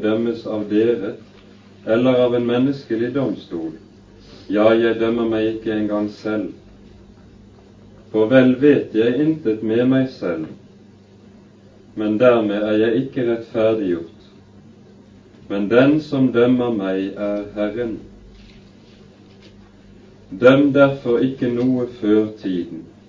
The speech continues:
før Herren kommer, han som også skal føre frem for lyset det som har vært skjult i mørket, og åpenbare hjertenes råd. Og da skal enhver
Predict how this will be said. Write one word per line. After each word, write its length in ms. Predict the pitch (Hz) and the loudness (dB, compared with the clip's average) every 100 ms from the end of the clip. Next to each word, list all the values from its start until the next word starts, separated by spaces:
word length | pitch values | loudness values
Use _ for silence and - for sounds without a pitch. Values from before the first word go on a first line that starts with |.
| - - - - - | -20 -20 -20 -20 -6
før 380 | 123 131 143 135 | 0 2 2 2
Herren 460 | 131 127 123 117 107 | 0 -2 0 -4 -4
kommer, 380 | 98 87 80 78 - - - - - - - - - - - - - | -6 -6 -6 -10 -18 -20 -20 -20 -20 -20 -20 -20 -20 -20 -20 -14 0
han 300 | 113 123 127 | 2 2 0
som 220 | - 127 131 | -2 -2 0
også 300 | 135 - 120 | -2 -4 -8
skal 220 | 127 117 107 | -2 -2 -2
føre 300 | 113 110 110 - | 0 2 0 -2
frem 300 | 117 120 123 - | -4 -4 -4 -4
for 160 | 120 117 | -2 0
lyset 400 | 113 107 110 104 | -2 -4 -6 0
det 220 | 113 113 | 2 0
som 160 | 113 107 | -4 -4
har 80 | 107 | -4
vært 220 | 107 - - | -4 -6 -8
skjult 640 | 107 107 113 110 - 104 | -2 -2 -2 -8 -12 -8
i 60 | 104 | -6
mørket, 540 | 95 92 - - 82 - - - - - - - - - - - - | -6 -8 -14 -18 -18 -18 -20 -20 -20 -20 -20 -20 -20 -20 -20 -12 -2
og 380 | 120 139 135 110 | 2 4 2 2
åpenbare 720 | 127 131 139 123 113 110 107 | 0 0 -2 0 2 0 2
hjertenes 640 | 110 117 117 - 104 101 95 90 | 0 0 -6 -10 -8 -8 -10 -8
råd. 300 | 92 78 - - - - - - - - - - - - - | -6 -8 -12 -20 -20 -20 -20 -20 -20 -20 -20 -20 -20 -18 -10
Og 80 | 92 | 0
da 240 | 117 131 131 | 4 4 4
skal 240 | 127 117 | 0 0
enhver 480 | 117 113 117 123 123 | 2 0 2 0 0